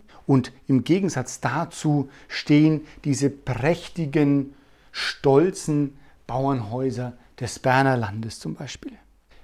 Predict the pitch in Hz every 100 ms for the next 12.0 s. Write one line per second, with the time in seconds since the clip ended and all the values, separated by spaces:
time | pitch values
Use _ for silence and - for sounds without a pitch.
0 | _ 151 135 - 143 151 196 202 - -
1 | _ - - 147 208 208 - 170 147 127
2 | 131 160 202 254 123 180 202 - 151 -
3 | 135 110 120 185 160 165 165 - _ -
4 | _ - 117 147 160 147 147 143 - -
5 | 131 - 139 131 120 - _ - 87 85
6 | - - - _ 135 139 175 151 143 139
7 | - - 127 - 107 107 117 101 - -
8 | - - _ - 147 180 196 180 135 123
9 | 208 240 151 117 117 156 185 135 151 143
10 | 131 135 - - - _ - 160 190 -
11 | - - 147 139 110 - 127 - - 107